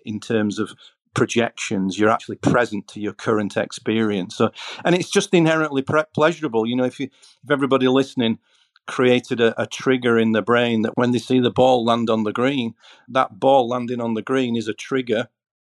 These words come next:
to actually become present to their, their experience. Be that the walk, be that the sounds around them, tuning into the senses, whatever it, whatever it may be. We, I'm a great believer in walking meditation. You know, I've never had too much results from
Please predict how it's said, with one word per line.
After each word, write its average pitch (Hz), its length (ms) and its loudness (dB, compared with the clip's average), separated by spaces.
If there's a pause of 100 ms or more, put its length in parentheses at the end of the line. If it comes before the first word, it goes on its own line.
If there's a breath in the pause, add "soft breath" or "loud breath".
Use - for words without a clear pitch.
to 135 140 0
actually 139 260 -4
become 131 300 -4
present 131 440 -2
to 131 100 -8
their, 135 200 0
their 135 180 -2
experience. 151 800 -6 (280)
Be 117 200 4
that 110 200 2
the 110 100 2
walk, 120 520 4
be 113 140 -4
that 107 260 -2
the 107 180 -2 (480 loud breath)
sounds 120 540 0
around 120 400 2
them, 117 160 -2
tuning 120 400 -4
into 117 240 -4
the 113 80 -2
senses, 117 500 -2
whatever 113 380 2
it, - 140 -2
whatever 113 360 0
it 123 120 0
may 117 200 4
be. 123 220 2
We, 113 140 2 (100)
I'm 110 120 -2
a 110 40 0
great 110 260 2
believer 113 400 2
in 117 200 6 (100)
walking 120 400 4
meditation. 117 880 0
You 107 140 -4
know, 104 220 2 (340 loud breath)
I've 101 80 0
never 117 260 6
had 110 140 2 (180)
too 131 180 2
much 127 220 0
results 107 380 0
from 104 340 -4